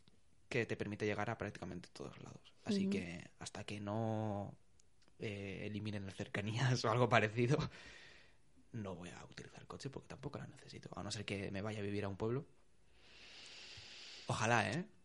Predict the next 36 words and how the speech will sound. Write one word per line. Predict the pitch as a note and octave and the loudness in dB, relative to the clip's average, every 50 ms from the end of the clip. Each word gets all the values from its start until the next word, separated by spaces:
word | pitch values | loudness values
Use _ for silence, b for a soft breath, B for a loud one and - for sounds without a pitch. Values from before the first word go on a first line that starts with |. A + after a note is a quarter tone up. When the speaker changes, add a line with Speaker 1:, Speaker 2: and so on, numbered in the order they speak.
| - - - - | -20 -20 -2 2
Speaker 1:
Tienes | - C3+ C#3 | 2 6 8
que | E3+ | 8
hacer | D#3+ E3 D#3 | 8 10 8
un | D3 C3+ | 8 8
podcast | C#3 C#3+ C#3+ D#3 D3 C#3 | 8 10 10 8 8 8
de | B2+ | 6
neoruralismo. | B2 A#2 G#2+ G#2+ A2 G#2 G2+ G2+ G2+ G#2 G#2 G2 - - - | 6 4 6 6 6 6 6 4 4 4 4 2 2 2 0
Speaker 2:
<laughs> | - B B B B B B B B B B - | -2 B B B B B B B B B B 2
Eh, | - G#3+ G3+ G3 F#3 F#3 | 4 6 8 8 8 8
está | F#3 F#3 - G3+ | 6 6 2 2
pensado, | G#3+ B3+ A#3 - A3 G3+ F#3+ E3+ - F3+ - - | 2 2 2 4 4 4 2 2 0 -4 -8 -14
está | - - - F#3+ | -6 -4 -4 0
pensado | F#3+ A3 G#3+ G#3+ G3+ G#3 | 0 0 2 2 2 2
hacer | G3 G#3 G3+ | 4 4 4
Speaker 1:
Fantástico. | G3 F#3+ F#3+ | 4 4 2
Speaker 2:
un | - | 2
podcast | - F#3 F#3 - | 2 0 2 4
de | F3+ F3 E3+ E3 E3 D#3+ D#3+ D#3+ E3 - - | 4 6 6 6 4 4 2 0 0 -2 -2
arraigo | - E3+ - E3 E3+ F3 F3 F3 E3+ E3 D#3+ | -2 -2 0 2 2 2 4 4 4 4 4
y, | D#3+ D#3 D#3 D3+ D3 - - | 2 2 2 0 0 -2 0
y | E3+ E3 | 0 0
el | D#3+ D#3 | 0 0
rural | D#3+ D#3 D#3 D#3+ E3+ E3+ D#3+ | 0 0 2 2 2 2 2
y | D#3 D#3 D#3 | 2 2 2
la | D3+ D#3 | 2 2
complejidad, | D#3+ - D#3+ D#3+ D#3+ D#3+ - - E3+ D#3 D3 F3+ - - - | 2 0 0 0 -2 -4 -2 -2 -2 -2 -2 -2 -6 -8 -4
pero | - E3 D#3+ | -2 0 0
bueno. | D#3+ D#3+ D#3+ E3+ - B B B B B B B B B B B B - - - | 0 0 -2 -4 -6 B B B B B B B B B B B B -20 0 6
En | - G#3+ | 10 10
mi | G#3+ G3+ | 12 12
caso | A3 A3+ C4 C#4+ | 12 10 10 6
es | C#4+ - | 4 6
casi | - A3+ G3 G#3+ | 4 4 6 6
todo | - - F#3 F#3+ | 6 6 6 6
muy | G3 F#3+ | 6 6
parecido. | F#3+ E3+ E3+ E3 - E3 E3 E3 F3 | 4 2 0 0 0 0 0 0 -2